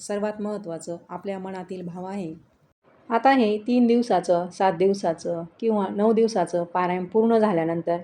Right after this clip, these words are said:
या पारायणाची सांगतासुद्धा करायची असते. वाचन पूर्ण झाल्यानंतर दुसऱ्या दिवशी एक ब्राह्मण जोडपं जेवायला बोलवायचं,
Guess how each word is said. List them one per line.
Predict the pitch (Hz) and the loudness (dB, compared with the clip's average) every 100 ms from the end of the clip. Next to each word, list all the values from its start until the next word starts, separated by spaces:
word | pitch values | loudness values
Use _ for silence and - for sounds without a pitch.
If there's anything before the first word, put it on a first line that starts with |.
| - | -2
या | 190 190 | 0 0
पारायणाची | 190 190 196 190 190 | 2 2 2 -2 -4
सांगतासुद्धा | 190 180 180 208 202 170 208 | -2 -2 0 0 -2 0 2
करायची | 220 196 180 | 4 2 0
असते. | 185 185 156 165 _ - _ _ _ _ _ _ - - | -4 -4 -8 -10 _ -20 _ _ _ _ _ _ -20 0
वाचन | 214 233 269 262 | 4 4 2 2
पूर्ण | 254 254 254 | 2 4 4
झाल्यानंतर | 240 175 175 175 175 175 202 _ _ | 4 2 0 -2 -4 -6 -8 _ _
दुसऱ्या | 190 233 220 | -6 0 2
दिवशी | 202 208 208 175 | 2 0 -2 -4
एक | 190 196 185 | -4 -6 -4
ब्राह्मण | 202 202 202 202 196 240 - 185 | -2 0 0 -2 -6 -12 -18 -2
जोडपं | 208 208 214 | 0 2 2
जेवायला | 196 185 180 175 | 4 4 4 2
बोलवायचं, | 180 190 165 151 151 | 2 2 0 -4 -10